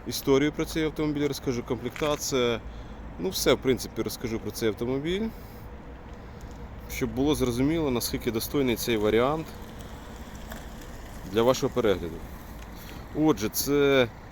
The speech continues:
дві тисячі дев'ятий рік випуску, а точніше десятий місяць дев'ятого року, експлуатація з десятого року.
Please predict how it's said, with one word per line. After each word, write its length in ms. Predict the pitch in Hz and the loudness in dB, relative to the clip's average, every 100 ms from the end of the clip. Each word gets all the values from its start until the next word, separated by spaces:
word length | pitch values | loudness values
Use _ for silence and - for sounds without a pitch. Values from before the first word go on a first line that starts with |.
| - - - - - - - - - - - - - - | -16 -14 -14 -14 -14 -16 -14 -16 -16 -18 -16 -16 -14 -2
дві 120 | 120 | 0
тисячі 460 | 139 170 151 - 120 | 2 2 2 0 2
дев'ятий 460 | 135 151 147 135 | 6 6 6 6
рік 180 | 135 - | 2 2
випуску, 460 | 160 196 143 - 123 | 0 0 -2 2 2
а 40 | |
точніше 680 | 117 123 - 156 139 - 110 | 4 0 2 2 2 2 2
десятий 640 | 95 123 - 151 143 127 | 2 0 4 2 2 2
місяць 340 | 123 120 - 87 | 2 2 0 -2
дев'ятого 360 | 104 104 120 | 0 2 2
року, 220 | 143 165 120 | 0 2 0
експлуатація 680 | 101 - 117 131 127 113 | 0 -2 0 2 0 -2
з 20 | 104 | -4
десятого 580 | 113 - 98 101 104 | -2 2 2 2 0
року. 340 | 117 135 - | 0 -2 -6